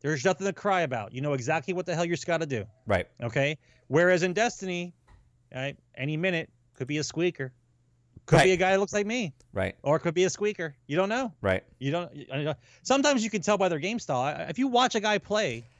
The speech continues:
Speaker 1: you can tell.
Speaker 2: I would
Speaker 1: Sometimes you can tell.
Speaker 2: When you watch, I don't know if you ever watched Doctor Lupo or Ninja play. These guys are, are phenomenal. Even Doctor Disrespect is phenomenal. And Lyr-, Lyric. Lyric, I don't know how these guys do it, man.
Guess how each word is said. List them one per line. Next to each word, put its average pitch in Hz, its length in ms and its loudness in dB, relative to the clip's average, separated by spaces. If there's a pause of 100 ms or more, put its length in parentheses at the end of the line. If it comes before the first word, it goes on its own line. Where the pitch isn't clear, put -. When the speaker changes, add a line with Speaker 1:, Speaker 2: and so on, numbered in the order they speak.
(140)
Speaker 1:
you 208 140 -10
can 254 180 -4
tell. 113 300 -6 (160)
Speaker 2:
I 165 140 6
would 202 60 8
Speaker 1:
Sometimes 247 300 2
you 233 80 -4
can - 140 -12
tell. 196 380 -8
Speaker 2:
When 165 180 0
you 240 80 0
watch, 185 340 6
I 160 60 0
don't 170 80 2
know 160 60 2
if 135 80 0
you 139 80 2
ever 120 120 4
watched 117 200 4
Doctor 113 260 0
Lupo 98 480 0
or 104 160 0
Ninja 98 400 0
play. 85 460 -4 (260)
These 147 260 -2
guys 139 440 4
are, 107 320 -2 (340)
are 110 160 2
phenomenal. 90 760 -2 (260)
Even 190 220 0
Doctor 135 220 6
Disrespect 107 600 -2
is 92 180 -6 (360)
phenomenal. 120 680 2
And 117 220 0
Lyr-, 123 280 4
Lyric. 131 460 2 (400)
Lyric, 214 500 0 (360)
I 208 60 2
don't 262 120 4
know 240 80 6
how 214 100 4
these 180 140 0
guys 165 160 6
do 139 160 2
it, 117 80 2
man. 101 260 -2